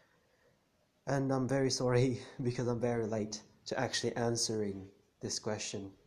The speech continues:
Um, so what are my thoughts about the metaverse? I've been thinking about it a lot because I've heard this, this message more than once. So I've been thinking about it the past time,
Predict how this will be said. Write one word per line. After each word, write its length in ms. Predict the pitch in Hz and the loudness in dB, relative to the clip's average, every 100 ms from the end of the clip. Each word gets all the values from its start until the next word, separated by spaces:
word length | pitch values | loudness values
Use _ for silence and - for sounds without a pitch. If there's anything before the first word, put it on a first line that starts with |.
| - | -14
Um, 1080 | 107 107 101 - - - 107 123 104 101 95 - _ _ _ _ - - - - _ | -10 -10 -12 -16 -18 -10 -6 -4 -6 -8 -12 -18 _ _ _ _ -20 -20 -20 -20 _
so 320 | - 135 135 | 2 4 4
what 120 | 139 | 4
are 120 | 151 | 2
my 400 | 143 139 135 123 117 - - _ | 2 2 2 2 -4 -12 -20 _
thoughts 320 | - 175 143 - | 4 6 6 0
about 320 | 123 104 - - _ _ - | -2 -2 -8 -20 _ _ -4
the 80 | |
metaverse? 840 | 113 120 123 120 98 92 - - - | 0 2 2 0 -6 -8 -8 -10 -2
I've 120 | 180 | 0
been 160 | 240 240 | 0 2
thinking 300 | 233 214 202 | 2 4 4
about 180 | 196 | 4
it 100 | 160 | 2
a 60 | 127 | 2
lot 320 | 143 139 143 | 2 2 0
because 360 | 135 123 107 - - - - - | -6 -6 -6 -8 -12 -20 -20 -4
I've 160 | - - | -2 0
heard 340 | - 180 180 147 | 4 4 2 0
this, 440 | 147 143 - - - _ _ _ _ _ _ _ - | 0 0 -4 -6 -14 _ _ _ _ _ _ _ -8
this 160 | 127 160 | -4 2
message 640 | 156 151 123 110 - - - | 2 2 0 -4 -8 -10 -4
more 280 | 127 143 | 2 2
than 200 | 131 110 | 2 -2
once. 260 | 104 98 101 | -4 -4 -6
So 460 | - - 110 98 95 - _ - | -8 -8 -6 -6 -8 -14 _ -2
I've 100 | 139 | 0
been 180 | 151 | 2
thinking 280 | 151 143 139 | 2 0 0
about 200 | 117 120 | 0 0
it 240 | 113 110 - | -2 -4 -10
the 60 | |
past 420 | - 123 107 - | -8 -6 -4 -4
time, 300 | 117 110 107 | -2 -4 -6